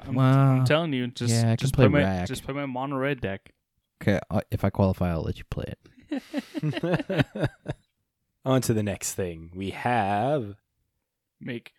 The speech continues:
Speaker 1: make actual non-combat burn a real thing nowadays.
Speaker 2: Right. Well, I mean, burn's always a thing.
Speaker 1: Yeah, but burns, my burn deck is a burn deck.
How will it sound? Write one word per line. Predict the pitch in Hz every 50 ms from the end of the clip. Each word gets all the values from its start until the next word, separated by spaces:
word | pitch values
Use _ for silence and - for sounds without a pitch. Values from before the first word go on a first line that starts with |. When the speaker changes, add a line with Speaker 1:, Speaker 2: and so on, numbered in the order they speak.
| _ _ _
Speaker 1:
make | 123 123 123 _ - _ _ _
actual | - 113 113 - - - 120
non-combat | 120 113 107 110 110 107 - - 117 113 110 107 107 101 98 101
burn | 104 104 107 110 107 104 104 _ _ _ -
a | -
real | 110 107 110 113 107
thing | - - - 104 104 107
nowadays. | 104 101 98 98 98 98 98 104 104 101 104 - - _ _ _ _ _ _ _ _ _ _ _ _ _
Speaker 2:
Right. | - 101 85 80 92 110 131 _ _ _ _ _ _ _ _ _
Well, | - 156 165
I | 170
mean, | 175 180
burn's | 165 180 214 240 254 175
always | 95 80 95 101 107 107 104 95 -
a | 87
thing. | - _ - - - 78 82 87 _ _ _ _ _ _
Speaker 1:
Yeah, | 135 135 139 135 139
but | 127 135 131 120
burns, | 127 139 139 139 139 139 135 135 131 127 123 - - - _ _ _ _ _ _ _ _ _ _ _ _ _
my | - - - 127 135 139 135 131 131 131 135 139 147 156 156 139 131 _ _ _ _ _ _
burn | 127 123 127 127 123
deck | 123 120 120 - - _
is | - 117 123 117
a | 120 110
burn | - _ 107 101 101 104 104 98
deck. | 92 92 85 - -